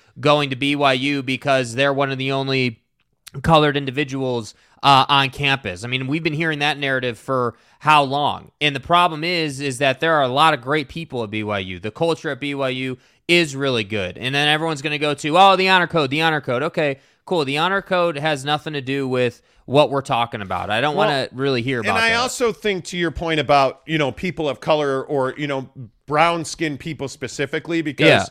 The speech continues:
Speaker 2: I think that's really what this conversation's about. I mean, if, if you are, if you are black or Latino, I,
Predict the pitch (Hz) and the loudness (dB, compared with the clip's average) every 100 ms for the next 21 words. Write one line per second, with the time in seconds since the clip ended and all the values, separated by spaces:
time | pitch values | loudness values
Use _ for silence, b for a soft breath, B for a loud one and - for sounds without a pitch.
0 | b b b 139 143 175 147 139 - 151 | b b b 0 2 0 2 0 0 0
1 | 165 139 139 131 - 131 120 - 131 - | 0 -2 -4 -6 -4 -6 -6 -6 -6 -6
2 | 120 104 127 143 139 135 113 - - - | -10 -2 0 0 -2 -4 -6 -12 -20 -14
3 | - 156 151 185 190 180 160 156 170 151 | -10 -8 -4 0 4 4 2 0 -2 -4
4 | 147 175 165 147 160 160 143 143 131 127 | -4 0 0 2 4 4 2 -4 -4 -6
5 | - 170 156 135 127 117 117 - _ _ | -6 -6 -4 -2 -4 -4 -8 -16 _ _
6 | _ - | _ -8